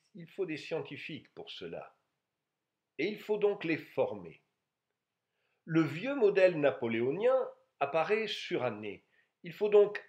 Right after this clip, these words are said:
réformer l'enseignement. Eh oui, déjà. Et ce n'était pas la première fois.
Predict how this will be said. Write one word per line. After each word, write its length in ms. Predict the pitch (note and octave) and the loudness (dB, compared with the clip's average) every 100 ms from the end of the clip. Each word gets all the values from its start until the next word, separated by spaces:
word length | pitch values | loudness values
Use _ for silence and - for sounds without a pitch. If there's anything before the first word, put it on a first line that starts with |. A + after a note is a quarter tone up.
| A#2+ | -10
réformer 680 | A2 G#3+ - F3+ C#3 E3+ F3 | -4 -4 -2 -4 -2 -2 -2
l'enseignement. 920 | C#3+ A#2+ - B2+ A#2 A2+ G2+ F2+ - _ _ _ _ _ _ _ - | -2 -4 -4 -2 -2 -4 -4 -6 -12 _ _ _ _ _ _ _ -8
Eh 300 | C#3 G#3+ A#3+ | -2 0 0
oui, 260 | G#3+ F#2 - _ _ _ | 0 -8 -16 _ _ _
déjà. 640 | B2 F#3 F3+ A2+ D#2+ - _ _ _ _ _ _ _ _ - | 0 0 0 -4 -6 -8 _ _ _ _ _ _ _ _ -10
Et 160 | C#4+ | -8
ce 160 | - A3 | -2 0
n'était 300 | G3 F#3+ E3+ | 0 0 -4
pas 160 | A#3+ | 0
la 120 | A#3 G3+ | 2 2
première 380 | F3 F3 F#3 - | 0 -2 -4 -4
fois. 460 | A#3+ A3 - - | -2 -2 -2 -16